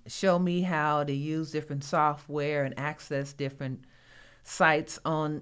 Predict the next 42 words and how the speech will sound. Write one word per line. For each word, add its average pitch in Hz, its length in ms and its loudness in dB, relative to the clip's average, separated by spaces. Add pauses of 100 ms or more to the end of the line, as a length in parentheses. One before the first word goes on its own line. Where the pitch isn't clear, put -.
on 143 200 -2
the 143 60 -4
internet. 156 680 0
And 185 100 -8
then, 190 200 -6
"Oh, 269 220 4
Ro, 214 200 4
you 214 160 0
don't 262 160 2
have 262 140 -2
to 214 100 -4
do 220 220 0
that. 165 240 -4
You 226 80 0
can 233 100 -2
just 185 240 -4
go 180 140 -2
to 160 100 -2
this 185 160 -2
site, 117 220 -2
and 185 100 0
it'll 202 140 0
do 165 220 2
all 160 200 4
that 165 180 0
for 170 300 -2
you, 127 160 -4
and 120 100 -2
it'll - 200 -4
create 180 440 -4
your 147 100 -4
bibliography, 117 840 -2
and 120 80 -4
it'll 180 200 -2
create 175 520 -2
your 123 100 -2
this, 127 240 -4
and 165 100 -4
it'll 214 140 -4
spell 175 480 -2
check - 320 -8
that." - 280 -2